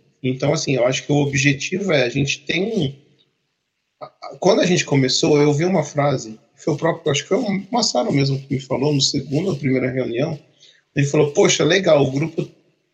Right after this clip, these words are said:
eu já vi vários grupos iguais a esse, já tive ideias de grupos iguais a esse, e todos eles morreram na praia. Todos eles morreram na praia. E eu lembro que eu falei: esse não vai morrer. Por quê? Porque a gente queria aquilo lá.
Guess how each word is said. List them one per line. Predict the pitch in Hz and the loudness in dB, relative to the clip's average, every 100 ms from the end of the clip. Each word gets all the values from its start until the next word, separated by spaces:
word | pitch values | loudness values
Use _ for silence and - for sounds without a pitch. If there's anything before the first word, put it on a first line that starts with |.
| - | -4
eu | 147 | 0
já | 151 | 2
vi | 143 | 2
vários | 175 196 240 202 | 4 2 2 0
grupos | 175 170 156 | 0 0 0
iguais | 147 139 139 123 | 2 2 2 2
a | 123 | 0
esse, | 123 - 139 | 0 -2 -2
já | 139 | -2
tive | 135 185 226 | 0 -4 -2
ideias | 190 160 151 | 2 4 4
de | 143 | 0
grupos | 139 139 - | -4 -4 -4
iguais | 135 135 131 127 | -4 0 0 0
a | |
esse, | 151 - - - - | -2 -4 -10 -16 -6
e | 170 196 196 _ _ _ | -2 -2 -4 _ _ _
todos | - 233 277 196 | 4 4 4 2
eles | 214 - | 2 2
morreram | 214 202 214 214 | 2 2 2 0
na | 240 | -2
praia. | - 233 131 113 _ _ _ | 0 0 0 -4 _ _ _
Todos | 165 170 | -4 0
eles | 180 175 - | 0 0 -2
morreram | 202 180 196 | -2 0 0
na | 202 | -2
praia. | 208 156 92 - _ _ _ _ _ _ _ _ _ - | -2 -4 -4 -8 _ _ _ _ _ _ _ _ _ 0
E | |
eu | 160 | 2
lembro | 156 160 | 4 2
que | - | 0
eu | |
falei: | 151 - 151 127 120 - | 0 2 2 2 -2 -2
esse | 156 180 - | 2 2 0
não | 240 226 | -4 -2
vai | 208 214 | 0 0
morrer. | 220 196 156 139 | 0 2 2 0
Por | - 190 | -2 -2
quê? | - 143 | 0 -2
Porque | 170 151 | -2 0
a | 139 | 0
gente | 139 160 233 - | 2 0 -2 -2
queria | 165 131 117 | -2 0 0
aquilo | 113 - 127 117 | -2 -10 -8 -4
lá. | 113 - | -4 -4